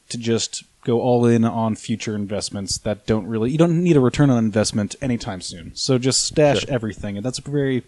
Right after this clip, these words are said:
Speaker 1: it's like a very Sam Hinkie way of, of handling the situation, I think, you know, and, and you might not wanna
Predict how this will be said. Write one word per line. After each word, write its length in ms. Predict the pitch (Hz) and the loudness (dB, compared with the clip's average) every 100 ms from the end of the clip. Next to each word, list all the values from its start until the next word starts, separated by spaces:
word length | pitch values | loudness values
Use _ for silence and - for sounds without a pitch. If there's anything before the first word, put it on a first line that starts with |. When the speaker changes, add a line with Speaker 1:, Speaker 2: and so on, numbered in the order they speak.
| - - - _ _ _ _ | -12 -20 -20 _ _ _ _
Speaker 1:
it's 120 | - | -4
like 100 | 180 | 0
a 60 | 175 | 2
very 200 | 160 156 | 6 6
Sam 300 | - 147 127 | 6 6 4
Hinkie 300 | 113 127 170 | 2 0 2
way 160 | 165 165 | 4 4
of, 180 | 160 - | 0 -4
of 120 | 143 | 0
handling 320 | 151 160 165 | 2 2 2
the 80 | 165 | 0
situation, 500 | 170 170 170 165 170 | -2 0 0 2 -2
I 60 | |
think, 340 | 156 185 180 - | -2 -2 -4 -4
you 80 | 156 | -2
know, 300 | 160 147 170 | 0 -2 -4
and, 320 | 135 117 117 | -4 -2 -2
and 140 | 127 | -2
you 80 | 123 | 0
might 180 | 127 123 | 0 0
not 240 | 131 127 | 2 2
wanna 220 | 131 120 | 2 2